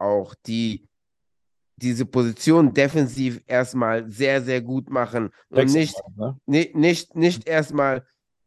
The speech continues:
Speaker 1: als Abwehrspieler offensiv nur denken und wir dann die Lücken da und dass wir diese, auf diese Basics wieder zurückkommen, so. Das, und so wirst du, glaub ich, auch, ähm, die Fans zurückholen,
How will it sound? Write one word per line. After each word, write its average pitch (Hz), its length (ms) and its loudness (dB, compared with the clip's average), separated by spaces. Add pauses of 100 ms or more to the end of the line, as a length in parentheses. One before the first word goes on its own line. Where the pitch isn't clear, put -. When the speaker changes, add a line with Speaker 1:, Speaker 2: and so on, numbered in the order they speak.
Speaker 1:
als 143 240 -2
Abwehrspieler 147 560 -2
offensiv 190 440 0
nur 196 160 4
denken 190 380 -2
und 151 200 -6
wir 156 160 -2
dann 139 200 0
die 135 100 -2
Lücken 165 300 -2
da 180 240 0 (420)
und 120 220 -8 (800)
dass 135 200 -6
wir 123 60 -6
diese, 120 400 0
auf 113 180 -6
diese 110 300 -2
Basics 143 640 2
wieder 110 300 -2
zurückkommen, - 560 -4
so. 87 280 -2 (440)
Das, 113 280 0 (280)
und 117 340 2
so 175 260 6
wirst 175 220 6
du, 143 80 2
glaub 127 240 4
ich, 127 160 -2
auch, 117 260 2 (520)
ähm, 104 460 2
die 101 120 -6
Fans 226 420 2
zurückholen, 98 640 -2